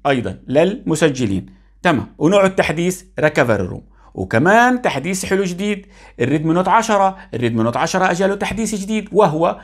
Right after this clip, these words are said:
عبارة عن اثناش فاصل خمسة فاصل اثنين على أندرويد إحداش، وهذا كنا نستناه من زمان. هذا اثناش فاصل و-، آه، اثناش فاصل صفر فاصل احداش بيكون عندك، تاخذ النسخة الصغيرة ال أو تي إي بصير اثناش فاصل صفر فاصل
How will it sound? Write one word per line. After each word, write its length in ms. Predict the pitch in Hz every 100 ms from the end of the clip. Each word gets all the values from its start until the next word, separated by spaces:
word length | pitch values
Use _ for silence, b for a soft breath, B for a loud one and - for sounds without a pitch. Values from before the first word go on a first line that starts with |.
| B
عبارة 300 | - 185 180
عن 100 | 180
اثناش 320 | 165 196 190 -
فاصل 220 | 175 160
خمسة 260 | 180 160
فاصل 240 | 147 151 156
اثنين 200 | 156 180
على 200 | 160 160
أندرويد 300 | 147 170 160
إحداش، 340 | 156 202 226 - B -
وهذا 200 | 160 175
كنا 180 | 170 170
نستناه 400 | 151 160 156 147
من 140 | 151
زمان. 840 | 147 214 311 349 339 320 294 220 - B B
هذا 460 | - 247 240 233 240 B B B -
اثناش 400 | - 226 190 -
فاصل 340 | 175 165 160
و-، 100 | 180
آه، 380 | 220 156 147 147
اثناش 340 | - 220 190
فاصل 220 | 175 156
صفر 220 | 165 185 160
فاصل 280 | 156 147
احداش 240 | 156 170 147
بيكون 400 | 143 147 170 135
عندك، 440 | 151 190 214 - -
تاخذ 240 | 202 175
النسخة 280 | 165 151 156
الصغيرة 280 | 135 123 117
ال 80 |
أو 100 | -
تي 140 | 156 -
إي 120 | 196
بصير 260 | 190 175 147
اثناش 260 | 143 139
فاصل 420 | - 120 120 131
صفر 140 | 123 110
فاصل 380 | 131 120 110